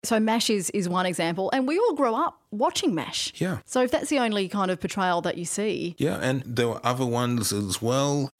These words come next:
Speaker 2: There were also a lot of stories that were being reported on at the time. Like, there's one particular episode of Four Corners that <sighs> I saw a recording of it, like, um, a few years back, and it, it's still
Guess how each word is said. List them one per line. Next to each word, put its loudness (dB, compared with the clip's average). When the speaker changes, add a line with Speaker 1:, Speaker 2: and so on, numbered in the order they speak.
Speaker 2:
There -2
were -4
also 0
a 0
lot 0
of -2
stories 0
that -10
were -2
being 0
reported -4
on -2
at -10
the -6
time. -2
Like, -4
there's 0
one 0
particular -2
episode 0
of 0
Four -2
Corners -2
that 0
<sighs> -6
I -6
saw 2
a 2
recording 0
of -2
it, -6
like, -2
um, 0
a -2
few -2
years 0
back, -4
and -2
it, -8
it's -4
still 0